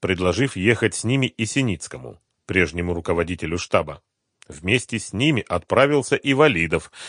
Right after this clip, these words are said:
который оказался единственным представителем посольства в поисковой группе.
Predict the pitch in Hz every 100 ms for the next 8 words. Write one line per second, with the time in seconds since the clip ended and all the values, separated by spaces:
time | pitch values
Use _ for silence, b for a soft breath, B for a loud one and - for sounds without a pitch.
0 | B - 107 117 107 104 104 110 98 110
1 | - 104 101 120 110 98 - 92 87 87
2 | 92 - 104 98 92 90 82 104 - 104
3 | 92 - 95 - 98 90 - 90 101 101
4 | 90 - 69